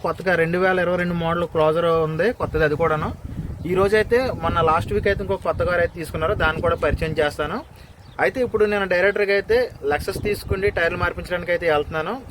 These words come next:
ఇప్పుడు బ్యాక్ కెమెరాలో కూడా నుంచి వ్యూ చూడండి. అయితే ముందుగా అయితే వీడియోని లైక్ చేయండి. మన ఛానల్ కొత్తగా ఎవరైనా చూస్తుంటే కనుక సబ్స్క్రైబ్ చేసుకోండి. డైరెక్టర్గా అయితే మనం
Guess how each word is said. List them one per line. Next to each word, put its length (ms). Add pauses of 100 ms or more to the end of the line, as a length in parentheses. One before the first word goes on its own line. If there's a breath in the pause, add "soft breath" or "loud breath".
ఇప్పుడు 240
బ్యాక్ 200
కెమెరాలో 380
కూడా 160
నుంచి 200 (160)
వ్యూ 200
చూడండి. 400 (560 loud breath)
అయితే 140 (100)
ముందుగా 260
అయితే 160 (220)
వీడియోని 260
లైక్ 220
చేయండి. 240 (280)
మన 160
ఛానల్ 280
కొత్తగా 240
ఎవరైనా 240
చూస్తుంటే 340
కనుక 240
సబ్స్క్రైబ్ 380
చేసుకోండి. 420 (240)
డైరెక్టర్గా 380
అయితే 180
మనం 160